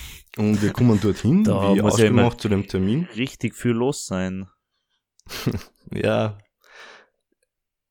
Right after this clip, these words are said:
Speaker 1: Auf jeden Fall, wir kommen dort hin mit unseren Wiener Kennzeichen, ist der kurze Hosen, äh, Flipflops an und kommt dort zu einem Mann entgegen in, äh,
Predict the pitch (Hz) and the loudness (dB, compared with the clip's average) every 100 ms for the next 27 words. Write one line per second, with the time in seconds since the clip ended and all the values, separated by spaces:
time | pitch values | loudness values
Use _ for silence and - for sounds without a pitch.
0 | _ _ _ _ _ _ - 113 147 147 | _ _ _ _ _ _ -6 0 2 2
1 | 123 120 - 135 117 120 113 95 147 139 | 2 2 2 2 2 0 -2 0 2 2
2 | 107 104 101 98 95 95 113 104 95 123 | 2 2 2 2 2 4 4 4 4 2
3 | 127 127 117 117 113 107 95 - 104 101 | 4 6 6 6 4 4 2 2 2 2
4 | - 110 - 98 104 120 120 120 117 117 | 2 -2 0 -2 2 2 4 4 4 2
5 | - - - - - 107 101 92 135 135 | -6 -20 -20 -20 -4 2 2 2 2 2
6 | - 113 113 - 107 110 120 120 - - | 4 2 2 0 2 2 0 -6 -20 -20
7 | - _ - _ 101 101 101 95 - 123 | -20 _ -20 _ -2 0 0 -2 -4 -2
8 | 127 120 - 127 123 123 151 113 95 90 | -2 -4 -2 0 0 -2 -2 -2 -2 -2
9 | 92 92 - _ - 95 95 92 95 95 | -2 -4 -10 _ -6 -2 -2 0 -2 -4
10 | 87 87 87 87 87 | -6 -8 -8 -6 -8